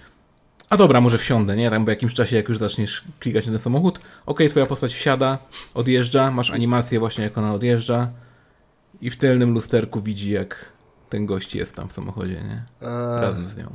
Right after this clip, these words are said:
Speaker 2: self-preservation, bitch.
Speaker 1: I, i to jest właśnie ten, e, to zakończenie. I tego typu
Speaker 2: Spo-,
Speaker 1: właśnie rzeczy,
Speaker 2: swoje-
Speaker 1: tego typu takie rzeczy, których nie spodziewasz się do końca, są
Speaker 2: Spoil-,
Speaker 1: fajne.
Speaker 2: spoiler alert swoją drogą.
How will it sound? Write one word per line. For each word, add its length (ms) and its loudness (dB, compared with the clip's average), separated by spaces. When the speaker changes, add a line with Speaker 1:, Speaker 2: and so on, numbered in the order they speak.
Speaker 2:
self-preservation, 1300 -10
bitch. 300 -14
Speaker 1:
I, 400 -6
i 80 -8
to 120 -2
jest 160 0
właśnie 340 -4
ten, 440 -6
e, 280 -12
to 120 -10
zakończenie. 500 -4
I 100 -4
tego 180 6
typu 180 6
Speaker 2:
Spo-, 20 8
Speaker 1:
właśnie 280 8
rzeczy, 200 10
Speaker 2:
swoje- 140 10
Speaker 1:
tego 160 8
typu 180 6
takie 240 4
rzeczy, 120 0
których 200 -2
nie 80 4
spodziewasz 440 2
się 60 2
do 80 2
końca, 520 2
są 200 -12
Speaker 2:
Spoil-, 100 4
Speaker 1:
fajne. 300 2
Speaker 2:
spoiler 640 -12
alert 400 -10
swoją 420 -16
drogą. 340 -18